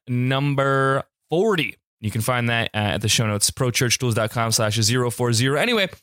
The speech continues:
he's the creator of this plugin. It's called the Social Warfare plugin. And what it does is it adds that nice little social sharing bar to, uh, your website. So we put it at the top of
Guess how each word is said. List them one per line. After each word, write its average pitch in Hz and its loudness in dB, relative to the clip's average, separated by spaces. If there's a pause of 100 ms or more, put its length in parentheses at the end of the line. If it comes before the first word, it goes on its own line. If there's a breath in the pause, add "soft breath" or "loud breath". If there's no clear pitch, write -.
(120)
he's 254 -2
the 311 0
creator 214 0
of 170 0
this 165 2
plugin. 135 0
It's 139 0
called 139 -2
the 131 2
Social 202 0
Warfare 113 0
plugin. 120 -2 (380 loud breath)
And 214 0
what 262 0
it 403 0
does 185 0
is 233 0
it 285 0
adds 320 2
that 226 0
nice 208 0
little 190 2
social 247 2
sharing 185 2
bar 123 0
to, 156 0 (280 loud breath)
uh, 104 0
your 131 0
website. 175 0 (100)
So - 0
we 220 0
put 254 0
it 233 -2
at 156 -2
the 131 -4
top 175 -2 (160)
of 131 -2